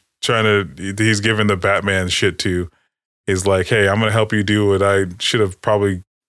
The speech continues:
let Jim do, like, fucking be a vigilante with me."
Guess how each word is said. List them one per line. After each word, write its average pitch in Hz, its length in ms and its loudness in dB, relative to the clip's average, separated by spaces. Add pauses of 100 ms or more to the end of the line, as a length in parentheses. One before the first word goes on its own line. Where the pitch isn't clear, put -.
(180)
let 101 260 0
Jim 104 320 0
do, 90 340 0
like, 92 80 -2
fucking 95 280 -2
be 104 100 2
a 98 60 0
vigilante 98 580 0
with 90 220 -2
me." 87 180 -6